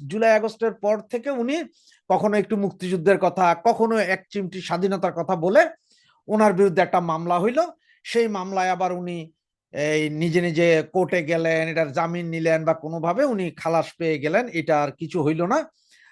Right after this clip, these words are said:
তার কারণ হচ্ছে এটা একটা ভুয়া মামলা, ওকে, এটাও আমরা স্বীকার করি, এটা কোনো দ্বিমত নেই। কিন্তু কথা হচ্ছে যে এরপর উনি কি করলেন, মঞ্চ একাত্তর নামে একটা সংগঠন খুললেন, যে সংগঠনের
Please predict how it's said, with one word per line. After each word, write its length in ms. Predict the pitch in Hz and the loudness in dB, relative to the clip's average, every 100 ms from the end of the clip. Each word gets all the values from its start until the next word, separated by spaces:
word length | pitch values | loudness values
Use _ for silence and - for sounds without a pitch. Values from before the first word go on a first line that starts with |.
| _ | _
তার 160 | 285 262 | 0 2
কারণ 180 | 254 | 0
হচ্ছে 140 | 240 254 | 2 0
এটা 100 | 247 | 0
একটা 120 | 226 | -2
ভুয়া 320 | 135 185 202 | -2 2 2
মামলা, 300 | 175 143 220 | 2 -4 -4
ওকে, 180 | 277 233 | -4 -2
এটাও 260 | 156 165 180 | -4 -2 -4
আমরা 200 | 143 127 | -6 -10
স্বীকার 320 | - 113 101 | -10 -10 -8
করি, 200 | 110 135 | -8 -4
এটা 160 | 175 156 - | -4 -4 -6
কোনো 260 | 123 104 - _ | -8 -8 -12 _
দ্বিমত 320 | 104 131 90 - - | -8 -8 -8 -16 -20
নেই। 140 | - _ _ _ _ _ _ _ _ _ _ - | -20 _ _ _ _ _ _ _ _ _ _ -10
কিন্তু 200 | 233 359 | -2 4
কথা 240 | 214 175 | 4 4
হচ্ছে 220 | - 123 | 0 -4
যে 160 | 107 208 - _ _ _ _ _ _ | -4 -6 -10 _ _ _ _ _ _
এরপর 300 | 302 320 320 | 2 4 6
উনি 160 | 294 302 | 6 4
কি 120 | 294 | 4
করলেন, 240 | 294 311 | 4 4
মঞ্চ 360 | 233 254 254 269 | 4 2 2 2
একাত্তর 480 | 247 - 254 - 247 | 2 2 -4 -4 -2
নামে 240 | 220 185 | 0 0
একটা 300 | - 214 254 - _ - | -2 -4 -6 -10 _ -6
সংগঠন 500 | - 247 240 220 185 | -2 4 6 4 2
খুললেন, 280 | 120 90 - _ _ _ _ 90 | -6 -10 -16 _ _ _ _ -6
যে 180 | 131 | -4
সংগঠনের 840 | 143 - 170 196 226 262 226 196 | -2 0 4 4 6 6 4 2